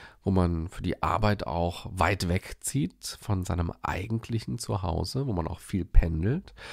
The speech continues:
wo man nicht mal weiß, wie die Nachbarn heißen oder aussehen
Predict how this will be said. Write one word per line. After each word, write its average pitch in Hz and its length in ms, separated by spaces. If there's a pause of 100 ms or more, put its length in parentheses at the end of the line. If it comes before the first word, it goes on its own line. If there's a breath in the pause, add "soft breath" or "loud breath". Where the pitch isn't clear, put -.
(160 loud breath)
wo 113 80
man 107 160
nicht 165 160
mal 143 180
weiß, 107 380
wie 107 60
die 98 100
Nachbarn 117 500
heißen 127 480 (160)
oder 78 400
aussehen 107 640